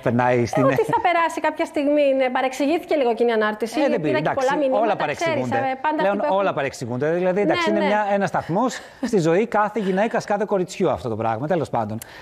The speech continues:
Speaker 2: Ναι,
Speaker 1: Ήταν
Speaker 2: αλλά
Speaker 1: γι' αυτό, ενώ με την έννοια αυτών των αλλαγών, ότι πλέον, ας πούμε, συνειδητοποιήσω ότι το κοριτσάκι μου άρχισε,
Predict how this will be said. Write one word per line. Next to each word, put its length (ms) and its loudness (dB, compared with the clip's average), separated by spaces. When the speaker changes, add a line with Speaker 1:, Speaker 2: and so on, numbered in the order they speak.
Speaker 2:
Ναι, 80 2
Speaker 1:
Ήταν 120 4
Speaker 2:
αλλά 100 2
Speaker 1:
γι' 60 0
αυτό, 280 -2
ενώ 400 0
με 140 -2
την 140 -2
έννοια 180 0
αυτών 200 -4
των 100 0
αλλαγών, 480 -2
ότι 240 0
πλέον, 360 2
ας 100 -4
πούμε, 100 2
συνειδητοποιήσω 400 2
ότι 260 2
το 100 -2
κοριτσάκι 580 0
μου 220 2
άρχισε, 580 0